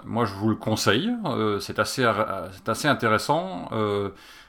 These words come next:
vous attendez pas à du ba-, à de la baston, à du combat, à du, c'est, c'est pas du, c'est pas du combat de robots, c'est pas du iRobot ou du,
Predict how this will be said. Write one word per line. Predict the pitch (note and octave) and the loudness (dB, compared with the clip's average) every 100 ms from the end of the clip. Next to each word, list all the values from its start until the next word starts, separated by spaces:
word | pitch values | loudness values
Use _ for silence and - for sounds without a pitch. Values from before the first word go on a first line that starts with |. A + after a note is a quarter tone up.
| _ | _
vous | F#2+ | -2
attendez | A2 B2+ A2+ | 2 4 6
pas | C#3 C#3+ C#3+ A2+ G#2+ | 8 8 8 4 2
à | |
du | G2 G2 | 0 -2
ba-, | F#2+ G#2+ A2+ G#2+ A2 | 4 4 4 2 4
à | G#2+ | 4
de | |
la | G#2+ | 4
baston, | G#2+ G2+ - D#3 E3+ | 4 0 0 0 2
à | A#2+ | 0
du | G2+ | 0
combat, | A2 G#2+ B2 C#3+ D#3 A#2+ | 0 6 6 6 4 2
à | A2 | 2
du, | G#2 G2+ G2 F#2+ F#2 F#2+ F#2 - - - - - | 0 0 -2 -2 -4 -4 -6 -8 -12 -16 -16 -12
c'est, | - G2+ | -4 -4
c'est | - A#2 | 2 2
pas | A2 C#3+ | 6 6
du, | B2 A2 G#2 G2+ F#2 F2 F2 - _ _ _ - - - | 6 0 0 0 -4 -6 -10 -18 _ _ _ -20 -20 -16
c'est | - - G#2+ | -8 -4 -2
pas | - B2+ | 2 2
du | G#2 G2+ | 0 -6
combat | G2 A2 A2 | -2 4 4
de | G2 | 6
robots, | G2+ A2+ C3+ D3+ D3+ | 4 6 4 4 -2
c'est | - G#2 | -4 -4
pas | - A2 | 0 4
du | A2 | 4
iRobot | A2 G#2 G#2+ A#2+ A#2 | 6 4 6 4 2
ou | G2+ | -6
du, | F#2+ F#2 F2+ F2 | -4 -2 0 -2